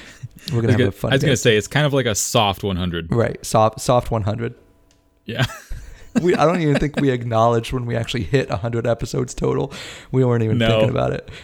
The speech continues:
Speaker 1: It was just the number.
Speaker 2: No. Yeah, it kinda worked out weird how we started numbering our shows. I mean, like, we started doing it, then we thought, "Oh, we'll, like, do a series of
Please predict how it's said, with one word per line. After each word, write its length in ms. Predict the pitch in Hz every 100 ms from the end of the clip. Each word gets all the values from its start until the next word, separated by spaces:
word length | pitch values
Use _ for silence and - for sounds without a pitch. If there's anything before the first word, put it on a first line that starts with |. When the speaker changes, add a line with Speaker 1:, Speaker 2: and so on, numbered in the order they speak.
| -
Speaker 1:
It 80 | 123
was 140 | 120
just 160 | 127 -
the 80 | 110
number. 200 | 110 110
Speaker 2:
No. 280 | 104 95 - _ _ _ _ _ _ _ _ _ _ _ _
Yeah, 200 | 170 170
it 100 | 160
kinda 240 | - 214 233
worked 260 | 175 151
out 140 | 143 120
weird 240 | 117 117
how 120 | 110
we 80 | 104
started 340 | 98 120 110 101
numbering 360 | 101 101 95
our 80 | 90
shows. 420 | - 104 90 87
I 60 | 101
mean, 380 | 107 107 101 87
like, 220 | 110 110
we 80 | 113
started 340 | - 135 135
doing 240 | 120 123 120
it, 100 | 107
then 140 | 110
we 80 | 120
thought, 260 | 139 127 -
"Oh, 180 | 190 180
we'll, 200 | 156 165
like, 220 | 151 135
do 120 | 160
a 60 | 147
series 480 | - 151 143 123 113
of 240 | 117 98